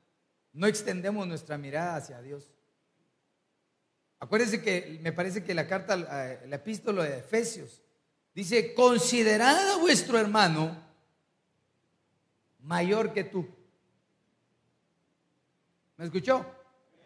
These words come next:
Va, hágame una campaña. Mire al hermanito que está a la par suya. Mírelo, pues, mírelo, mire. Qué belleza.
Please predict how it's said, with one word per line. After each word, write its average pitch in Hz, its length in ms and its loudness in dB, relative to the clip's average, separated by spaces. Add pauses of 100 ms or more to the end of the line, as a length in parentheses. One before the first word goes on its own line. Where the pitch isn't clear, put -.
(540)
Va, 131 100 -4
hágame 185 220 0
una 208 120 -4
campaña. 185 320 -2
Mire 220 220 -2
al 226 80 2
hermanito 202 420 -8
que 175 100 -12
está 196 160 -6
a - 20 -2
la 202 120 -4
par 202 160 -6
suya. 190 300 -8 (1500)
Mírelo, 220 320 0
pues, 120 140 -10
mírelo, 160 360 -2
mire. 117 180 -18 (960)
Qué 180 60 -16
belleza. 160 1200 -4